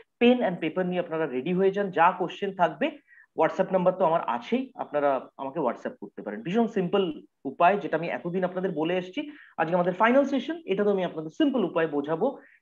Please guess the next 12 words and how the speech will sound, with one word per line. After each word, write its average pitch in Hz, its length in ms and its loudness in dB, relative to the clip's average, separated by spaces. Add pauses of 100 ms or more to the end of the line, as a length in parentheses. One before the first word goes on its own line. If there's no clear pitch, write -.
(180)
আহ, 139 440 2
কিভাবে 240 440 6
সাধারণত 175 420 -2
এই 196 240 0
products 170 380 0
গুলো 170 120 -2
আপনারা 135 280 -4 (100)
ইউজ 269 260 6
করবেন 294 260 2
এবং 196 200 0
এদের 160 200 -6
মধ্যে 165 200 -8